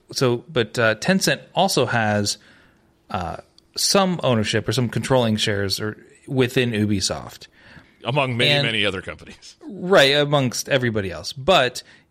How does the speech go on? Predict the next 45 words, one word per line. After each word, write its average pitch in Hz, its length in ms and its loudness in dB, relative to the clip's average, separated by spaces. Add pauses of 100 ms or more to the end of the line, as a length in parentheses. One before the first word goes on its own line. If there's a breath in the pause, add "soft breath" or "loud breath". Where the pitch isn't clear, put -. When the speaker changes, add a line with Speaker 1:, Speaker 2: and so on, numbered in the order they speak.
Speaker 1:
if 135 240 0
Tencent 165 380 0
is 131 160 2
also 131 260 2
looking 113 340 -2
to 110 60 0
buy 104 260 -2
into 98 400 -6
E 98 120 -6
S 90 240 -4
L, 135 380 4
then 107 380 0
they'd 107 320 -2
also 123 280 0
be 107 300 -4 (280)
owning 143 360 2
DreamHack. 104 520 0 (280 loud breath)
So - 140 -4
the 131 80 0
fact 202 200 0
that 202 60 0
they're 170 100 4
talking 147 220 0
about 127 160 -2
further 151 380 2
pushing 135 380 0
Rainbow 113 320 2
Six - 380 -2
at 101 220 -6
DreamHack, 127 800 0 (880 soft breath)
and 156 200 2
Tencent 139 380 2
has 117 380 0 (240)
some 117 260 0
stake 110 380 0
in 117 160 -2
Ubisoft, 107 600 0
and 98 100 -6
Ubisoft 107 440 0
doing 92 240 -2
well 127 320 2
in 113 80 2
the 156 160 0
esports 120 380 0
scene, 104 480 0